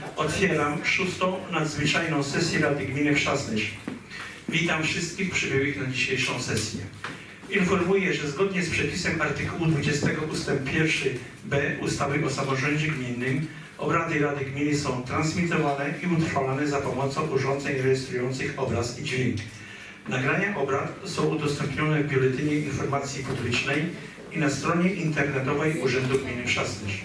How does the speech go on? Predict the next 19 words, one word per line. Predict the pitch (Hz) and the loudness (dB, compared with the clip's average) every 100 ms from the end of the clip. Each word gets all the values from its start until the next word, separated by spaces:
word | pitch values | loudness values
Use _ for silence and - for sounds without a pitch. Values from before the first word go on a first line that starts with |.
| 90 92 - - - - - - 170 - - 196 | -10 -14 -18 -20 -18 -14 -14 -14 -16 -16 -12 -2
Informuję | 185 196 202 226 214 | 2 2 2 4 2
również, | 165 151 143 147 - - - - | 2 0 0 0 0 -4 -10 -4
że | 151 151 | 0 0
podstawą | 131 127 - 208 208 214 | 0 0 -2 0 0 0
przetwarzania | 190 170 160 143 180 156 | 0 0 0 2 0 0
danych | 156 165 175 - | 0 0 -2 -4
osobowych | - 143 127 117 127 143 - - - - | -2 0 2 2 2 0 -4 -12 -16 -10
w | |
związku | - 139 160 175 - 131 | -6 0 2 2 0 0
z | 131 | 0
transmitowaniem | 139 147 180 196 180 156 147 131 127 117 | -2 0 0 2 2 2 2 0 -2 -2
i | 151 | 2
utrwalaniem | 156 151 151 151 160 151 | 2 4 2 0 2 0
sesji | 127 156 156 139 | 0 -2 -2 2
Rady | 135 131 | 0 0
Gminy | 120 123 123 139 180 - - - - | -4 -4 -2 0 0 -2 -12 -16 -8
jest | 151 147 - - | -2 -2 -2 -2
rodo, | 143 131 135 147 - | 0 2 2 0 0
artykuł, | 160 - 165 151 147 135 | -2 -2 -2 0 2 2